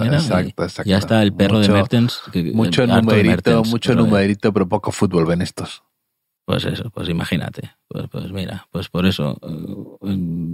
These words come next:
Speaker 1: el Ballester Ludita, mala testa, ¿no? Mala testa, es que esto,
Speaker 2: <laughs>
Speaker 1: esto de los
Speaker 2: Mala-,
Speaker 1: números
Speaker 2: ma-,
Speaker 1: no tengo
Speaker 2: ma-,
Speaker 1: puta idea
Speaker 2: mala
Speaker 1: de
Speaker 2: testa,
Speaker 1: fútbol.
Speaker 2: mala testa lo ha habido gozar mucho con la polémica de la, del, del balón que no ha salido teóricamente contra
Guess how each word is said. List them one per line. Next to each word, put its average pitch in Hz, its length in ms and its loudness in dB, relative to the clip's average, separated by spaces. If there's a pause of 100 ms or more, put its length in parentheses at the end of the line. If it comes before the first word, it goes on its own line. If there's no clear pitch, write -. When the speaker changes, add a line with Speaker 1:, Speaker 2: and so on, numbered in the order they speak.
(280)
Speaker 1:
el 90 340 -4
Ballester 90 460 -2
Ludita, 104 380 4
mala 95 220 2
testa, 98 360 0
¿no? 107 120 0
Mala 95 160 -2
testa, 104 260 -4
es 139 80 -2
que 202 100 -2
esto, - 120 -4
Speaker 2:
<laughs> 104 460 2 (960)
Speaker 1:
esto - 140 -2
de 196 60 4
los 170 140 6
Speaker 2:
Mala-, 170 220 6
Speaker 1:
números 123 100 -2
Speaker 2:
ma-, 120 80 2
Speaker 1:
no 117 60 -2
tengo 113 100 -2
Speaker 2:
ma-, 123 60 4
Speaker 1:
puta 139 120 4
idea 117 80 4
Speaker 2:
mala 110 100 6
Speaker 1:
de 104 60 2
Speaker 2:
testa, - 180 0
Speaker 1:
fútbol. 190 120 0
Speaker 2:
mala 131 180 2
testa 151 260 0
lo 156 80 4
ha 147 40 4
habido 147 260 2
gozar 131 380 0
mucho 120 340 2
con 95 140 2
la 92 100 0
polémica 101 520 2
de 101 100 2
la, 90 520 2 (120)
del, 87 520 -2 (380)
del 78 800 -4
balón 95 420 2
que 95 180 -2
no 95 200 4
ha 98 80 2
salido 95 600 2
teóricamente 95 840 0
contra 85 580 2